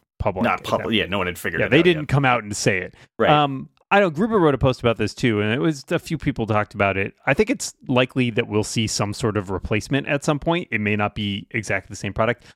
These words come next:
Speaker 1: I particularly think the battery pack one will probably have a replacement. You can get, I have a third-party one from Anker that's a lot cheaper than Apple's option and may not be as nice, but I actually think it works pretty well. Um, I would be surprised if Apple doesn't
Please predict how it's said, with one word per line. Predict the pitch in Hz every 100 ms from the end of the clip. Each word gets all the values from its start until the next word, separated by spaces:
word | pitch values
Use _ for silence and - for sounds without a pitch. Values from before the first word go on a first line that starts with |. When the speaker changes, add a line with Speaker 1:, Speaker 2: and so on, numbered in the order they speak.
| -
Speaker 1:
I | 160
particularly | - 208 151
think | 147 113
the | 104
battery | 107 104 101 98
pack | 104 92 -
one | 92 90
will | 92 90
probably | - 92 85 87 104
have | 101 -
a |
replacement. | - - 123 - 175 - - -
You | 180
can | 214 240
get, | 196 190
I | 143 202
have | 165
a |
third-party | - 147 127 127 131
one | 127 127 127 123 -
from | - 110 98 -
Anker | 107 - 120 123 - _ -
that's | 98 - - - - _ 95
a |
lot | 92 95 123
cheaper | - 123 139 131
than | 117
Apple's | 120 123 127
option | 127 135 151 143 120
and | 95
may | 92 101
not | 107 113
be | 104
as | 101
nice, | 104 135
but | 113
I | 92
actually | 95 - 98
think | 107 101
it |
works | 95 -
pretty | - 90
well. | 92 113 143 - - _ _ -
Um, | 120 113 107 101 95 95 _ _ _ _ -
I | 104 98
would | 98 98
be | 98
surprised | - 101 98
if | 104
Apple | 95 -
doesn't | 95 90 104